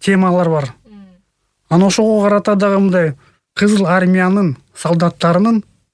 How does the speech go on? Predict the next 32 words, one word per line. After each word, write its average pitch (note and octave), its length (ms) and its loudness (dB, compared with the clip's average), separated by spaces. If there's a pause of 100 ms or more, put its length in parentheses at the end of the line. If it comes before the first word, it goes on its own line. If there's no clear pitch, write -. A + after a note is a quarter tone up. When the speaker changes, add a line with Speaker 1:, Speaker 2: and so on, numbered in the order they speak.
(180)
Speaker 1:
эрдиктерин E3+ 680 0 (460)
кез E3 160 0
кезде D3+ 320 0
жок D#3+ 240 -2
кылышат. D3 380 -4 (760)
Анан D#3+ 280 2 (480)
тигилер E3+ 320 2
да D#3 120 0
актап - 360 -6
киришет E3 420 -2 (440)
Туркестан D#3+ 460 0
легиондорунун D3 720 0 (200)
солдаттарын. C#3+ 680 0 (880)
Аябай G3 380 2
мындай F3 340 0
курч A3 380 -4
маселелер G3+ 520 0
бар G3+ 140 -2
да A#3+ 180 -2
биз F#3 220 -4
тарых G3 340 -2
илиминде. G3 680 0 (100)
Анан G#3+ 280 0
биз F#3 120 -2
дагы G3 360 -2
бир A3 220 0
нерсе, A#3 300 -2
айта G#3+ 220 -2
турган A#3 280 -2
нерсе A#3+ 240 -2
бар C#4 120 0
аябай. F3+ 380 -2